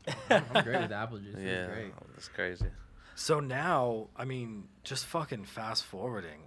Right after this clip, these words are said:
Speaker 3: like, since Pump, you've collaborated with a handful of other people.
Speaker 1: Since Pump, I can tell you real quick off the top of my head, maybe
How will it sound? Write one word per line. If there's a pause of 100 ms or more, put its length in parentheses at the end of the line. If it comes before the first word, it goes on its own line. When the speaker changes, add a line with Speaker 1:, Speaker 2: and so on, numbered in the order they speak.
Speaker 3:
like,
since
Pump, (240)
you've
collaborated
with (520)
a
handful
of
other
people. (240)
Speaker 1:
Since
Pump, (100)
I
can
tell
you
real
quick
off
the
top
of
my
head,
maybe